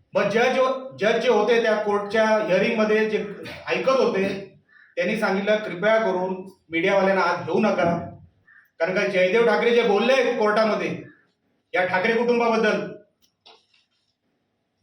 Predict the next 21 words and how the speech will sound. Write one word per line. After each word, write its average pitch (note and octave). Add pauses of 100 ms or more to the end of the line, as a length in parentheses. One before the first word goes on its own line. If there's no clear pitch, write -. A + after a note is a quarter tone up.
कुठला G#3+
मूल A#3+
कोणी, G#3
कोणी G#3
जन्म A#3+
दिला B3
हेच C4+
माहित C4
नाही B3+
अजून B3
ठाकरेंना, G3+ (920)
या E3+
ठाकरेंना F#3
इकडच्या F3+
कलानगरच्या." E3+ (3000)
मग E3+
जयदेव F#3+
ठाकरे A#3+
चुकीचे A#3+
काय C4+
बरोबर? C4